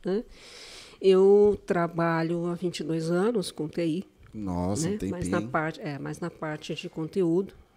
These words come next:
Speaker 1: digital, né? E fui me especializando em planejamento estratégico, direito eletrônico, né? Computação forense, que é o famoso Cyber Forensics, né? É o mesmo nome, né? Que é pra você fazer perícia em dispositivos informáticos,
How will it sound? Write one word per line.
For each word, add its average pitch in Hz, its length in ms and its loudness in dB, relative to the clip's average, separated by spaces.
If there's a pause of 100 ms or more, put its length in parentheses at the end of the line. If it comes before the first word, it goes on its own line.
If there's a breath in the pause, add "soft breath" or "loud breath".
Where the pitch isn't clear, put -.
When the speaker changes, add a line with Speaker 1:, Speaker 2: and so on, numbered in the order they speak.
(100)
Speaker 1:
digital, 151 600 -8 (380)
né? 143 240 -14 (600 soft breath)
E 226 220 -4
fui 233 160 -4
me 220 60 0
especializando 214 840 2
em 190 60 0
planejamento 175 540 -4
estratégico, 170 1000 -2 (380 soft breath)
direito 180 360 0
eletrônico, 180 800 0 (240)
né? 190 280 0 (640 loud breath)
Computação 185 460 -2
forense, 202 480 4
que - 60 -4
é 175 40 -2
o - 20 -4
famoso 170 360 -2
Cyber 165 340 -4
Forensics, 170 880 -6 (240)
né? 185 200 -6
É 175 40 -4
o 160 60 -4
mesmo 156 280 2
nome, 190 460 0 (380)
né? 180 160 -8 (400)
Que - 100 -12
é - 20 -8
pra 170 120 -8
você 160 260 -8
fazer 160 260 -10
perícia 180 480 -2
em 190 40 -6
dispositivos 170 760 -4
informáticos, 202 1000 -4